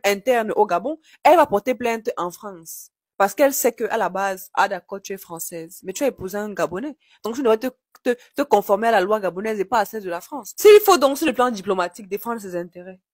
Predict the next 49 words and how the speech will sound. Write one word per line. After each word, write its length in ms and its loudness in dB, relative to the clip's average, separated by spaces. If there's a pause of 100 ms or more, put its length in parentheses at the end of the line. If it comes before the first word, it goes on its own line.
(100)
et 100 -4
même 220 0
dans 100 -2
sa 120 -2
maison 260 -6
défendre 320 -10
encore 200 -12
ses 180 -12
intérêts, 460 -16
face 180 -14
à 40 -18
quelqu'un 220 -16
d'autre 240 -14
qui 100 -18
défend 160 -14
sa 100 -12
part 200 -8
d'intérêt, 440 -14
vous 460 -20
voyez 140 -4
qu'on 80 -8
ne 80 -6
s'en 180 -14
sort 220 -20
pas. 160 -16 (320)
Pour 100 -4
donc 180 -2
éviter 240 -2
tout 120 -12
ça, 220 -14
je 100 -16
pense 220 -14
qu'il 80 -18
faudrait 200 -10
qu'on 160 -14
crée 200 -14
une 120 -12
loi 320 -8 (380)
qui 320 -6
oblige 680 0 (140)
tous 120 2
les 120 4
présidents 360 -12
africains 380 -16 (260)
à 140 0
avoir 280 -2
des 100 -10
femmes 220 -12
africaines 580 -14